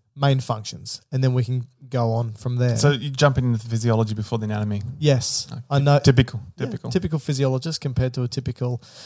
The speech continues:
Speaker 1: anatomist. Uh, the three functions. One, why do we have a lymphatic system? It is because it plays an important role in fluid homeostasis, so fluid balance. Two,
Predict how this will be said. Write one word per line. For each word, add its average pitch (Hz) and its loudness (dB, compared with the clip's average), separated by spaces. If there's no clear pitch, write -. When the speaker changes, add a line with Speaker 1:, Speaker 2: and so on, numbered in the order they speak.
Speaker 1:
anatomist. 123 -2
Uh, 156 8
the 143 -4
three 180 2
functions. 131 -4
One, 165 4
why 147 6
do 143 6
we 139 8
have 139 6
a - 0
lymphatic 139 2
system? 165 -2
It 175 0
is 165 2
because 156 0
it 151 -6
plays 156 2
an 156 -2
important 151 -2
role 147 2
in 139 -4
fluid 147 2
homeostasis, 135 2
so - 0
fluid 135 2
balance. 113 -6
Two, 196 2